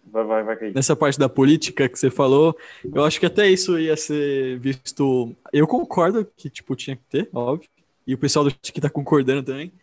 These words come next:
Speaker 2: Mas eu acho que até isso muitos pais, assim, principalmente em escola particular, o filho ia chegar, "Ah, mãe, o professor deu aula de política." Nossa, ia ser uma baderna.
Speaker 1: Mas é por isso
Speaker 2: E
Speaker 1: que
Speaker 2: os
Speaker 1: eu
Speaker 2: cara
Speaker 1: falo,
Speaker 2: querer
Speaker 1: é
Speaker 2: prender o
Speaker 1: isso.
Speaker 2: professor.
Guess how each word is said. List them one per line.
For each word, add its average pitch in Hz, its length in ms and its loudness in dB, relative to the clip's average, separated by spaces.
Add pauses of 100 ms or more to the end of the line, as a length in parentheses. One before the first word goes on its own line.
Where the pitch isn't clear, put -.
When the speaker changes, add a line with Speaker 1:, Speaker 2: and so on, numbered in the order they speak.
(400)
Speaker 2:
Mas 127 180 -4
eu 147 60 0
acho 143 140 -4
que 170 60 -4
até 175 260 -2
isso 175 260 -2
muitos 165 360 -4
pais, 156 320 -2
assim, 147 360 -6
principalmente 170 500 -8
em - 20 -4
escola 170 380 -4
particular, 139 640 -2
o 110 40 -4
filho 131 180 -8
ia 135 60 -4
chegar, 135 720 -8
"Ah, 160 40 -8
mãe, 131 280 -8 (320)
o - 40 -20
professor 135 300 -4
deu 156 120 -2
aula 160 100 -2
de 156 80 -10
política." 147 680 -10 (100)
Nossa, 127 480 -12
ia 113 80 -10
ser - 200 -14
uma 147 160 -8
baderna. 143 520 -6 (1400)
Speaker 1:
Mas 208 160 -6
é 208 60 -2
por 202 140 -8
isso 196 100 -8
Speaker 2:
E - 20 -8
Speaker 1:
que - 40 -2
Speaker 2:
os 202 60 -4
Speaker 1:
eu - 40 -14
Speaker 2:
cara 143 140 0
Speaker 1:
falo, - 80 -2
Speaker 2:
querer 151 160 -2
Speaker 1:
é 143 80 -2
Speaker 2:
prender 147 380 0
o 151 40 4
Speaker 1:
isso. 147 40 2
Speaker 2:
professor. 135 640 -4